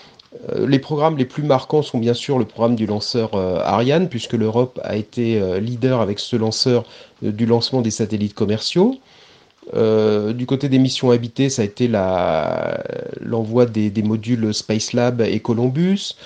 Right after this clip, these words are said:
euh, l'envoi des astronautes dans mir et dans l'I S S. Et puis un riche programme de satellites d'observation de la Terre, comme par exemple Météosat,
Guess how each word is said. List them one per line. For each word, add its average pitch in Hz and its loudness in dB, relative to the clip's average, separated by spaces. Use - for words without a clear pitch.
euh, 107 0
l'envoi 113 2
des 104 -4
astronautes 110 -2
dans 101 -2
mir 113 0
et 110 -2
dans 92 -2
l'I 95 -4
S 95 -4
S. 202 0
Et 117 0
puis 170 2
un 120 6
riche 147 0
programme 139 2
de 113 0
satellites 127 -2
d'observation 120 -2
de 113 0
la 107 2
Terre, 131 2
comme 101 -2
par 101 -2
exemple 107 -2
Météosat, 104 0